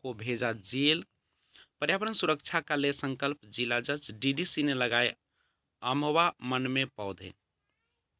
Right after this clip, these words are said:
भाई अबुजा ने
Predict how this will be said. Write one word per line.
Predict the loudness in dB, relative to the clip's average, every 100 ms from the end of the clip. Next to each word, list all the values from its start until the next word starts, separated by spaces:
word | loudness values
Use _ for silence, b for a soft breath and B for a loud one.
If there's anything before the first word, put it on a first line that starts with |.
| _ _ _ _ _ _ _ _ _ _ _ _ _ _ _ -14
भाई | -6 4 6 6
अबुजा | 4 0 0
ने | 0 -2